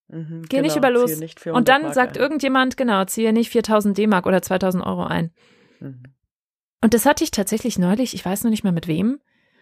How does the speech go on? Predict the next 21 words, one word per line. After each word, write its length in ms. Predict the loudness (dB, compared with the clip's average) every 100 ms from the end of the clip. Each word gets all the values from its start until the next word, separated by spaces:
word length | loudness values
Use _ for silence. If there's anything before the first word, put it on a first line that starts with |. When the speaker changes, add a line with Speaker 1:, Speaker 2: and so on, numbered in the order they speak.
| _
Speaker 2:
da 80 | -2
habe 60 | 0
ich 60 |
das 160 | 0 0
gesagt, 380 | 2 4 2 2
ziehe 160 | 2
nicht 160 | 2 2
viertausend 400 | 0 0 0 0
D-Mark 380 | 0 2 0 0
ein. 360 | -2 -2 -4 _ _ _ _ _ _ _ _ _ _ _ -20
Und 100 | -16
der 80 | -12 -10
guckt 160 | -8 -6
mich 120 | -4
so 80 | -2
an, 280 | -2 -4 -6 -12
hä, 320 | -8 -6 -8 _ -6
was? 480 | -2 -2 -4 -10 _ _ -10 0
Ja, 80 | 4
Monopoly, 600 | 6 4 2 2 2 2 _ _ _
hä? 400 | -4 0 2